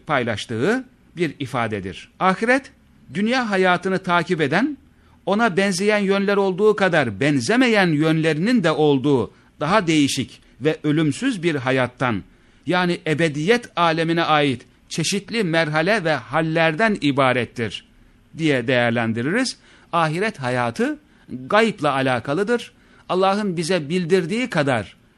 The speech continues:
vahiyle peygamberine, dolayısıyla bize bilgi verdiği kadar ahiretle ilgili bilgilerimiz vardır.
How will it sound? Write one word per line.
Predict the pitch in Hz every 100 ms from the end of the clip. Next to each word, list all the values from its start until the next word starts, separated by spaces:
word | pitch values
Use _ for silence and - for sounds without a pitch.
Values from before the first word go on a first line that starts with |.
| _
vahiyle | 123 165 175 233 180 131 117 _ _ _ _ _ - -
peygamberine, | 180 165 160 180 175 156 170 170 202 151 92 _ _ -
dolayısıyla | 165 185 180 - 170 151 127
bize | 151 165 156 - _ -
bilgi | 131 175 156 180
verdiği | 170 160 185 294
kadar | - 131 123 104 - _ _ -
ahiretle | 165 139 139 139 131 131
ilgili | 123 113 127 120 104
bilgilerimiz | 120 113 117 113 110 98
vardır. | 107 107 170 233